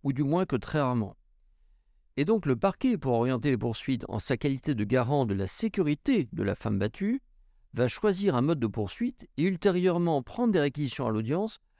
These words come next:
pour imposer un éloignement du conjoint, nonobstant toute demande contraire de la femme battue, parce qu'il en va de la sécurité de cette dernière.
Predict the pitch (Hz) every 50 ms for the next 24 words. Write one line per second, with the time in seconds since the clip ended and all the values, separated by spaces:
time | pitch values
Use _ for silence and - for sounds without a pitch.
0 | _ - - 135 117 - _ - - 240 269 277 214 - 220 220 208 185 165 185
1 | 208 196 185 156 135 - - 127 123 127 127 123 123 127 123 123 127 127 131 127
2 | 110 104 - - 113 107 110 143 170 185 220 285 - - - - - - 123 131
3 | 165 202 240 254 240 196 139 - - - - - 160 190 220 220 - - 214 190
4 | 165 175 160 170 180 185 160 - - 120 - - 175 180 156 127 110 110 - -
5 | 117 107 98 101 98 - 160 185 233 240 _ _ _ _ - 131 131 - - -
6 | 123 107 95 92 87 107 139 180 208 175 110 101 92 92 - - - 113 98 -
7 | 104 95 92 - - 175 202 170 143 - - 147 143 127 127 131 131 123 101 90
8 | 90